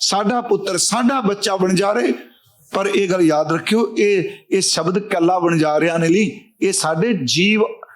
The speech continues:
ਜਿਹੜਾ ਜੀਵ ਵਣਜਾਰਾ ਉਹਦੇ ਲਈ। ਹੱਥੋਂ ਹੱਥ ਨਚਾਈ ਹੈ, ਉਹਨੂੰ ਨਚਾਇਆ ਜਾਂਦਾ ਹੈ, ਪਰ ਮਾਂ ਸਮਝਦੀ ਹੈ, "ਇਹ ਮੇਰਾ।" ਮੌਤ ਕਹਿੰਦੀ, "ਇਹ ਤੇਰਾ ਨਹੀਂ, ਇਹ ਮੇਰਾ ਹੈ।"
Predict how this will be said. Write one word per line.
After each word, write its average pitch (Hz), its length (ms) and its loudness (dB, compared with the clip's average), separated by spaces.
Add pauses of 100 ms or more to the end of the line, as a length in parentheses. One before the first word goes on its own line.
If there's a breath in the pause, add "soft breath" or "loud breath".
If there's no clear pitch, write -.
ਜਿਹੜਾ 214 280 0
ਜੀਵ 220 420 0
ਵਣਜਾਰਾ 190 380 2
ਉਹਦੇ 180 220 2
ਲਈ। 202 160 0 (640)
ਹੱਥੋਂ 254 360 0
ਹੱਥ 240 160 -4
ਨਚਾਈ 208 440 0
ਹੈ, 202 60 0
ਉਹਨੂੰ 190 1000 -2
ਨਚਾਇਆ 196 420 2
ਜਾਂਦਾ 170 440 0
ਹੈ, 143 240 -6 (200)
ਪਰ 180 140 -2
ਮਾਂ 165 240 0
ਸਮਝਦੀ 180 560 0
ਹੈ, 185 260 -2 (240)
"ਇਹ 180 100 0
ਮੇਰਾ।" 156 560 0 (420)
ਮੌਤ 160 320 0
ਕਹਿੰਦੀ, 175 400 2
"ਇਹ 180 60 0 (200)
ਤੇਰਾ 151 320 0
ਨਹੀਂ, 170 200 2
ਇਹ 165 40 2
ਮੇਰਾ 131 380 2 (100)
ਹੈ।" - 60 -18